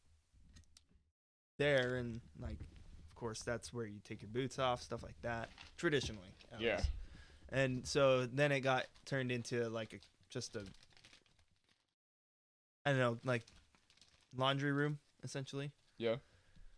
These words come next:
Speaker 1: And so they had this back door, and they never took it out. So what my dad did, he just, like, framed out a little piece in that door, you know, put a little toenail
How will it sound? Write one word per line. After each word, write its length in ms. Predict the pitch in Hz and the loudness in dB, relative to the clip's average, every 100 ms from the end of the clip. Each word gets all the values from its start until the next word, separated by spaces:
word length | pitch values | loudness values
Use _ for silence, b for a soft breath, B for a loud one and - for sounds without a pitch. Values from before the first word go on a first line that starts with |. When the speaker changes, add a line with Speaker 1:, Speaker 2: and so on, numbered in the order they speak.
| - _ - | -20 _ 0
Speaker 1:
And 320 | 156 143 123 | 2 2 2
so 240 | - 147 | 4 6
they 100 | 135 | 6
had 200 | 135 156 | 2 0
this 160 | 139 123 | -2 -2
back 280 | 147 135 - | 0 -2 0
door, 320 | 135 170 170 | 0 2 4
and 140 | 135 | 2
they 100 | 127 | 0
never 240 | 123 135 131 | 0 0 0
took 240 | - 123 | -2 -6
it 60 | 113 | -4
out. 260 | 110 131 - - - - | 0 0 -2 -12 -20 -10
So 280 | - 127 120 | 0 2 2
what 340 | 120 127 113 208 _ - | 2 4 2 0 _ -12
my 200 | 120 107 | -8 -6
dad 300 | 101 107 143 | -6 -4 -2
did, 160 | 123 117 | -2 -4
he 100 | 120 | -4
just, 260 | 117 120 - _ _ 123 | -6 -8 -12 _ _ -6
like, 200 | 120 - | -4 -4
framed 320 | 120 120 120 | -6 -4 0
out 180 | 123 - | 0 0
a 60 | |
little 240 | 123 123 117 | 0 0 -2
piece 480 | - 131 120 - - _ _ _ - | -2 -4 -4 -8 -14 _ _ _ -8
in 200 | 131 127 | -4 -2
that 220 | 120 107 | -2 -4
door, 380 | 113 131 113 117 - - - - | -2 -2 -2 -4 -10 -20 -20 -18
you 140 | 117 | -16
know, 140 | 107 117 127 113 - | -16 -20 -20 -16 -8
put 100 | 127 | -6
a 80 | 117 127 | -6 -6
little 240 | 120 117 | -4 -2
toenail 680 | - 131 120 120 117 117 | -4 -4 -4 -2 -2 -2